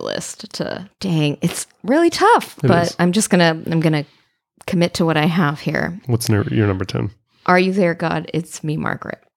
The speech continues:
Speaker 1: I laughed during that movie. Um, I might have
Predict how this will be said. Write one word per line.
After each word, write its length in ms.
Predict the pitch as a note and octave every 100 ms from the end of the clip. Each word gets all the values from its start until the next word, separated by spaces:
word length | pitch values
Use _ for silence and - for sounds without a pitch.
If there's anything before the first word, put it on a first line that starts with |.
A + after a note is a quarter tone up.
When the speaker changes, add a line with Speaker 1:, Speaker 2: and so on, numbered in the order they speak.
| _ -
Speaker 1:
I 680 | D3+ D3 C#3+ D3 D3 D3 D3+
laughed 480 | D3 D3 D3 - -
during 240 | G#3 G#3+
that 160 | G#3+ -
movie. 720 | G#3+ G#3+ G#3+ G#3+ G#3 G#3 G3+ _ _ _ _ _ _ -
Um, 460 | C#3+ C#3+ D3 C#3+ -
I 100 | C#3+
might 580 | D3 D3 D3 D#3 -
have 340 | - D3+ C#3